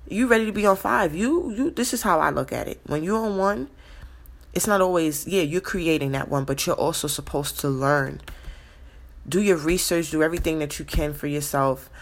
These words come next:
Um, and before you go try to create a business and do all that, please make sure that you are healed and that you're good and that you are building on a solid foundation, because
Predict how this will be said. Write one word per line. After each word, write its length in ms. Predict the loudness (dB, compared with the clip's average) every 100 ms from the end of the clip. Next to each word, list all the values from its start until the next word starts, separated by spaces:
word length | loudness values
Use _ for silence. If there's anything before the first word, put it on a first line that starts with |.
| -12 0
Um, 440 | 2 2 -4 -12 -16 -20 -20 -20 -20 -14 -2
and 200 | 0 0
before 280 | -2 0 0
you 380 | 0 -4 -6 -10
go 160 | -2 -2
try 200 | 0 -4
to 60 | -4
create 460 | -4 -2 -2 -4
a 60 | -4
business 480 | -4 -4 -6 -6 -6
and 260 | -8 -8
do 180 | -4 -2
all 180 | 0 -2
that, 240 | -2 -4
please 240 | -4 -4 -4
make 180 | -4
sure 180 | -4 -4
that 240 | -4 -6 -6
you 80 | -4
are 40 |
healed 400 | -4 -4 -4 -6
and 80 | -10
that 180 | -10 -6
you're 140 | -4
good 400 | 0 2 2 -2 -10 -16 -10
and 140 | -6 -2
that 260 | -4 -6 -6
you 180 | -2 -2
are 60 |
building 480 | 0 2 2 0 -4
on 220 | -2 -2 -2
a 80 | -6
solid 360 | -4 -2 -4
foundation, 520 | -4 -4 -2 -2 -4
because 480 | -6 -6 -2 -2 -2